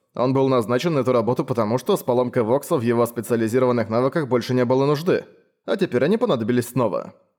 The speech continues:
С другой стороны, убрать его из команды теперь, когда он превратил их во что-то приближающееся к боевой единице, было бы катастрофой. И судя по тому, что я видел, мы будем идиотами, если не оставим его там», сказал я,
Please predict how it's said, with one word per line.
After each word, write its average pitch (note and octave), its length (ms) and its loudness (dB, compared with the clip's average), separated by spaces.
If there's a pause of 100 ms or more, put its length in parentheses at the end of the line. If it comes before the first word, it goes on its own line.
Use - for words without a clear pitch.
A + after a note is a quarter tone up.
С B2+ 140 -4
другой A#2 300 0
стороны, E3+ 300 0
убрать A2+ 320 2
его A#2+ 180 2
из A2 100 0
команды A#2 400 0
теперь, A#2 380 0
когда B2 260 2
он A2+ 120 0
превратил A#2+ 400 0
их A#2 100 -2
во A#2 160 0
что-то B2 380 -2
приближающееся A#2+ 840 0
к A2 60 -8
боевой B2 320 4
единице, A2+ 460 0
было B2 200 2
бы B2 80 0
катастрофой. C#3 680 -2 (580)
И - 180 -6
судя C#3 300 -2
по B2+ 100 -4
тому, C3+ 240 0
что C3+ 160 -2
я C3 160 4
видел, C#3 320 2
мы C3+ 120 0
будем C#3 280 0
идиотами, B2 440 2
если G#2+ 220 -2
не B2 100 2
оставим A#2 360 2
его G#2+ 220 2
там», - 400 -4 (640)
сказал D#3 400 0
я, D3 340 4